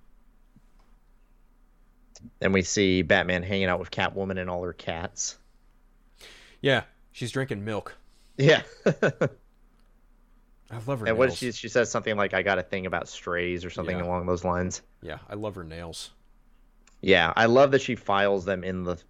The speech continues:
Speaker 1: in just like a cat's claws.
Speaker 2: Yep.
Speaker 1: And we do see a little bit of fighting between the two of them.
Speaker 2: Which you gotta figure they're gonna fight and, like, flee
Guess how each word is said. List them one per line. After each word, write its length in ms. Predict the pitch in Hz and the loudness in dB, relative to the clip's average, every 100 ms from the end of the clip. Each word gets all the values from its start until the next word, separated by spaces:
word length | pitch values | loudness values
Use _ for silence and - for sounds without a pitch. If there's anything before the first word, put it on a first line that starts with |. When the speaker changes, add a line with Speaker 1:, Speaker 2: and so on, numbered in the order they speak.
| _ - | _ -6
Speaker 1:
in 320 | 95 87 78 - - - | -4 -4 -8 -18 -20 -16
just 260 | - 107 - | 0 0 2
like 140 | 92 | 0
a 60 | 90 | 0
cat's 340 | - 85 - | -2 -4 -4
claws. 520 | - 90 85 80 80 - _ | -6 -6 -4 -6 -8 -14 _
Speaker 2:
Yep. 240 | 95 90 - _ _ _ _ _ _ _ - | -10 -10 -12 _ _ _ _ _ _ _ -4
Speaker 1:
And 120 | 98 | 2
we 80 | 101 | 4
do 140 | 107 | 4
see 160 | 95 107 | 4 4
a 80 | 95 | 4
little 160 | 92 | 4
bit 100 | 87 | 4
of 140 | 95 87 | 2 4
fighting 360 | 95 90 90 87 | 0 0 0 -4
between 280 | - 92 | -4 -4
the 60 | 85 | -4
two 220 | - 90 | -2 0
of 60 | 85 | 2
them. 260 | 87 90 - _ _ - - - - - - - - - - - - - - | 2 0 -6 _ _ -20 -20 -20 -20 -20 -20 -20 -20 -20 -20 -20 -20 -20 -10
Speaker 2:
Which 300 | 151 131 - | -6 -4 -4
you 60 | 131 | -2
gotta 200 | 147 120 | -2 -2
figure 260 | - 113 | -6 -6
they're 120 | 101 107 | -6 -6
gonna 160 | 107 | -6
fight 380 | - - 101 101 | -8 -6 -6 -6
and, 200 | 90 92 - _ _ - | -12 -16 -18 _ _ -10
like, 340 | 82 80 - _ _ _ _ _ | -10 -10 -16 _ _ _ _ _
flee 580 | - - 113 92 80 78 | -20 -14 -10 -10 -10 -14